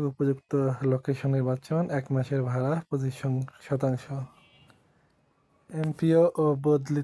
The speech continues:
তথ্য সহায়তা, এমপিও আবেদন গাইড, বদলি আপডেট, ইনক্রিমেন্ট তথ্য, মাসিক একশো টাকা অথবা এককালীন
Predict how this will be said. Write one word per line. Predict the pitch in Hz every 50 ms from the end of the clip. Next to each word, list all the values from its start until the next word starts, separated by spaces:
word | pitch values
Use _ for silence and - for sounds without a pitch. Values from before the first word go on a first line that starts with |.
| - -
তথ্য | 135 131 - - - 135 123 -
সহায়তা, | 131 127 123 123 123 123 - 147 156 165 160 - - _ 147 147
এমপিও | 143 139 135 - 139 143 139 131
আবেদন | 131 131 127 135 131 127 123 135
গাইড, | 131 127 139 147 156 - - - _ _ _ _ _ _ _ _ _ _ _ _ _ _ _ _
বদলি | 147 147 147 135 139 143 151 151 139
আপডেট, | 127 131 131 151 160 165 - _ _ - 170 156
ইনক্রিমেন্ট | 147 143 135 - 147 143 139 139 135 135 - 135
তথ্য, | 131 131 - _ - - 185 190 185 - - _ _ _ _ _ _ - - - - - - - - - - - 156 143
মাসিক | 143 139 135 135 - 151 - 147
একশো | 135 - - 151 139
টাকা | 160 156 156 170 156 139
অথবা | 135 - 147 143 165 180 - 151 147
এককালীন | - _ - 147 139 143 160 185